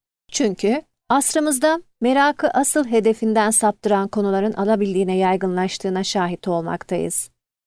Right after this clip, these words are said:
Halbuki merak duygusunun insana veriliş amacı, dünya hayatının lüzumsuz işleri değildir. İnsanların her şeyden önce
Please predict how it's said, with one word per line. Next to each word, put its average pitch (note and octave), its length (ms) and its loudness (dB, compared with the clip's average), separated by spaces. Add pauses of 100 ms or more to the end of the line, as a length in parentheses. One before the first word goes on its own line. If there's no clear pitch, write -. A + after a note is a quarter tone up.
(500)
Halbuki G3 640 0 (320)
merak D#4 400 2
duygusunun A#3 560 0
insana A3+ 520 0
veriliş A3 520 0
amacı, F#3+ 500 -2 (560)
dünya C#4+ 400 2
hayatının A#3 580 2
lüzumsuz A3 460 0
işleri G3 440 0
değildir. E3+ 540 -2 (640)
İnsanların C#4+ 640 -2 (400)
her D4 180 2
şeyden A3+ 420 2
önce G3 460 2